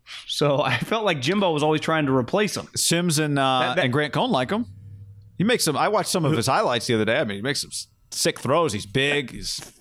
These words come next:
Speaker 2: something to like.
Speaker 1: Phys-, physically, physically gifted guy. You know, could he be the next Dak? Well, Dak went in the fourth round. With the way he's writing about him is like a top ten pick, right?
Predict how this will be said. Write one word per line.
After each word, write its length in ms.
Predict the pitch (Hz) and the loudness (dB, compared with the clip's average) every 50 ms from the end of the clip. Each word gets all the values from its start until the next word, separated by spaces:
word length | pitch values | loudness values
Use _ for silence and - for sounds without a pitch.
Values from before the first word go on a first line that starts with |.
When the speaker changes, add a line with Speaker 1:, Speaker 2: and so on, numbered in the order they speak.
| - | -6
Speaker 2:
something 200 | - - 185 131 | -4 -4 -2 0
to 60 | 110 | 0
like. 200 | 107 143 180 196 | 2 2 0 0
Speaker 1:
Phys-, 260 | - 156 175 175 165 151 | 2 0 0 0 0 -2
physically, 560 | - 175 190 202 214 214 220 214 - - - | -2 0 0 0 0 2 2 0 0 -2 -6
physically 460 | - - 170 185 202 226 226 233 226 | -2 -2 0 0 0 0 0 0 2
gifted 320 | 190 208 185 - 196 202 | 0 0 0 0 0 0
guy. 280 | 170 160 156 165 190 190 - - _ _ _ _ _ _ _ _ - | 2 0 0 0 -2 -6 -10 -18 _ _ _ _ _ _ _ _ 0
You 80 | 170 | 2
know, 100 | 160 160 | 2 2
could 180 | 160 - 170 165 | 2 0 0 2
he 60 | 160 | 2
be 140 | 160 156 165 | 2 2 2
the 80 | 160 160 | 2 2
next 240 | 160 160 156 - | 0 0 0 -2
Dak? 360 | - 160 143 139 185 175 - - - _ _ _ _ _ _ _ _ - - - | -2 -2 -2 -2 -4 -8 -10 -14 -16 _ _ _ _ _ _ _ _ -20 -18 -12
Well, 160 | - - 139 135 | -4 -2 -2 0
Dak 260 | 135 151 165 175 - | 2 0 0 0 0
went 100 | 180 180 | 0 0
in 40 | 175 | 0
the 60 | 180 | 0
fourth 220 | - 185 190 185 180 | 0 2 2 2 2
round. 320 | 208 214 - 113 127 143 - _ _ _ _ _ _ _ _ _ _ _ _ | 2 2 2 0 -2 -6 -10 _ _ _ _ _ _ _ _ _ _ _ _
With 160 | - 143 139 | -2 0 2
the 80 | 123 147 | 4 4
way 140 | 151 170 160 | 4 4 2
he's 220 | 156 185 208 180 151 | 2 2 2 2 2
writing 280 | 151 147 143 131 131 135 | 2 2 2 2 2 2
about 280 | 135 139 131 135 135 | 2 2 2 2 2
him 120 | 143 151 147 | 4 4 4
is 100 | 135 123 | 4 4
like 120 | 135 131 | 2 0
a 40 | 127 | 0
top 240 | 127 - 143 139 - | 0 0 -2 0 0
ten 160 | - 139 131 | 0 0 0
pick, 340 | - 185 180 139 104 - - | 2 0 0 0 -2 -4 -4
right? 220 | 127 123 127 135 | -2 0 0 -2